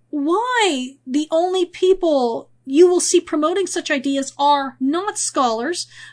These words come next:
but modern people looking backward and applying unequal weights and measures and not considering the fact that such a wide definition of pharmakia would destroy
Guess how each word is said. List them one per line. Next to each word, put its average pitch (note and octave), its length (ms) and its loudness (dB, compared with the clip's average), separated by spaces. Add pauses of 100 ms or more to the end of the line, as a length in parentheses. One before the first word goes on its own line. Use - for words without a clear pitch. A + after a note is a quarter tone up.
but D#4 160 4
modern F#4 400 2
people F4 340 0
looking A3+ 320 -2
backward D4+ 580 -2 (160)
and D#4+ 120 -2
applying D#4 500 -4
unequal A3 400 -2
weights D#4 300 -2
and C4 120 -2
measures B3+ 480 -4
and A#3 180 -4
not E4+ 240 -2
considering C4+ 460 -4
the A3+ 100 -8
fact B3 440 -6 (360)
that B3 120 -6
such - 340 0
a B3+ 80 0
wide C#4 520 0
definition C#4 500 -4
of A3 100 -10
pharmakia C4+ 600 -4
would A#3+ 120 -6
destroy C4+ 560 -4